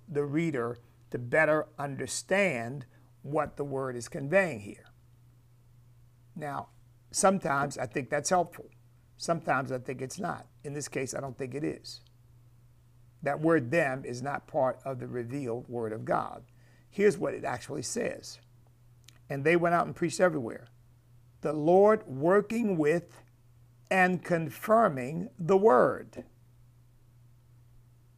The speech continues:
God was working with and confirming his word. He wasn't confirming them.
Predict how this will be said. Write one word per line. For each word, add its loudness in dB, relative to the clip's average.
God 8
was 0
working 6
with 2
and -4
confirming 0
his 2
word. 2
He -2
wasn't 4
confirming 0
them. -2